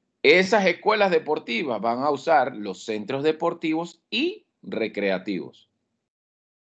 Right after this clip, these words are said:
para entonces desarrollar sus actividades. Si estamos de acuerdo con lo que usted, eh, bien nos ha planteado. Ok,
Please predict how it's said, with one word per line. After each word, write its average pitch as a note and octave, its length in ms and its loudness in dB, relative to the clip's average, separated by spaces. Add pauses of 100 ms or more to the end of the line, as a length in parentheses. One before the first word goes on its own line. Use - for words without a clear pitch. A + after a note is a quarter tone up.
(300)
para C3 300 6
entonces A#2+ 460 -4
desarrollar F#2+ 720 -2
sus G2+ 540 -12
actividades. D2+ 1000 -10 (480)
Si - 140 -4
estamos C3 400 2
de B2 60 0
acuerdo B2+ 380 0
con A2 140 -2
lo F#2+ 100 -6
que F2+ 80 -12
usted, G#2 420 -2 (640)
eh, F2+ 360 0
bien A2 220 0
nos G2+ 220 -4
ha F#2+ 280 4
planteado. D#2 640 -6 (1200)
Ok, F2+ 260 -2